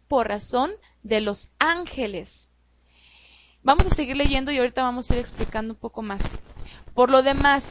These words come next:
ni la mujer sin el varón, ni el varón sin la mujer, en el Señor. Porque si la mujer procede del varón, el varón a su vez nace mediante la mujer y todo proviene de Elohim.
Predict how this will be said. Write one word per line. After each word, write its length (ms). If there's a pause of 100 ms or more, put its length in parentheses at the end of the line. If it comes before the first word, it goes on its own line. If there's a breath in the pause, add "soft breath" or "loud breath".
(140)
ni 160
la 140
mujer 400
sin 220
el 140
varón, 460 (140)
ni 220
el 120
varón 340
sin 220
la 80
mujer, 480 (380 soft breath)
en 160
el 100
Señor. 520 (800 soft breath)
Porque 260
si 160
la 120
mujer 340
procede 420
del 180
varón, 420 (480 soft breath)
el 180
varón 300
a 60
su 160
vez 260
nace 360
mediante 600
la 120
mujer 460
y 120
todo 440
proviene 460
de 80
Elohim. 460